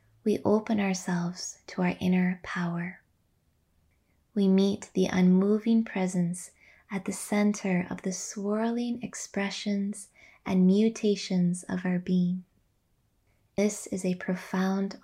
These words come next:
homecoming, a harmony of cycles from the micro to the macro.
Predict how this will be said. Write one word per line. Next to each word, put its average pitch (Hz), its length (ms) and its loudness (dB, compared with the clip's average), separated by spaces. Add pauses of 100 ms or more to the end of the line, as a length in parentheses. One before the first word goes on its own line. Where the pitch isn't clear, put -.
(120)
homecoming, 180 680 0 (1300)
a 196 60 -6
harmony 190 580 2
of 170 100 -4
cycles - 800 -6 (220)
from 180 140 0
the 170 80 0
micro 208 680 -2 (300)
to 202 100 -14
the 180 120 0
macro. 180 560 -4